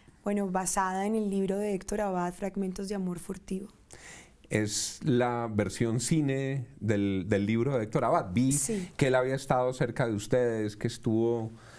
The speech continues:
Speaker 2: Eh, acompañando, pues, la, la película.
Speaker 1: Sí, estuvimos, bueno, en Medellín, en el estreno en Medellín, estuvo con su familia, ¿no? Con sus hermanas. Eh, fue muy emotivo ese momento. Ahora se va con nosotros a Puerto Rico, al,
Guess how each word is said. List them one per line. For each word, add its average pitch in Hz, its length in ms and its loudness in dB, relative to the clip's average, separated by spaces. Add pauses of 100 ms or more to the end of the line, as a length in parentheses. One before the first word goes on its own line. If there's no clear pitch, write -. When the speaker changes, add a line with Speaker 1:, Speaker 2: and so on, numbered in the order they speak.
(180)
Speaker 2:
Eh, 104 340 0
acompañando, 113 840 0
pues, 117 260 0
la, 107 400 -2 (440)
la 107 260 2
película. 120 520 0
Speaker 1:
Sí, 285 260 4
estuvimos, 233 640 0
bueno, 226 220 0
en 208 60 0
Medellín, 208 600 0
en 269 120 -2
el 226 100 0
estreno 208 420 -2
en 226 100 0
Medellín, 208 460 0
estuvo 226 300 0
con 233 120 0
su 220 140 -2
familia, 214 880 0
¿no? 208 300 0
Con 214 140 -4
sus - 200 -4
hermanas. 202 1080 0 (120)
Eh, 185 920 -2
fue 190 140 0
muy 208 400 2
emotivo 190 420 0
ese 175 140 -2
momento. 208 540 0
Ahora 196 140 2
se 220 100 -2
va 190 120 0
con 190 120 -6
nosotros 190 440 -2
a 196 80 -2
Puerto 190 280 -2
Rico, 185 500 -2
al, 185 260 0